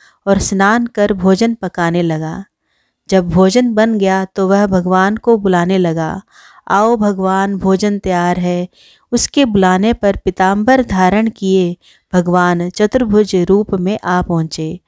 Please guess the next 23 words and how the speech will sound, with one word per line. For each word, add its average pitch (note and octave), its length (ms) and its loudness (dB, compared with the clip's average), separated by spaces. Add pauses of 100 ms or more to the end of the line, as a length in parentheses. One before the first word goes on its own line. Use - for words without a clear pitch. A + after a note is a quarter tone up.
(400)
तथा F#3 220 0
प्रेम B3 420 4
से C4+ 180 -2
उसके A#3 420 -2
साथ G#3 360 -2
भोजन G3 380 0
करने F3 300 -4
लगे। E3 440 -6 (480)
भोजना G3 400 2
आदि G3 260 0
करके F#3 500 -4
भगवान F3+ 540 0
अंतर F#3+ 380 -2
ध्यान E3+ 360 -2
हो E3 180 0
गए D#3+ 280 -6 (520)
तथा G3 280 2
वह G3+ 240 2
अपने G3 420 -6
काम F3+ 380 -4
पर A3 220 -2 (220)
चला E3 320 0
गया। D#3 400 -8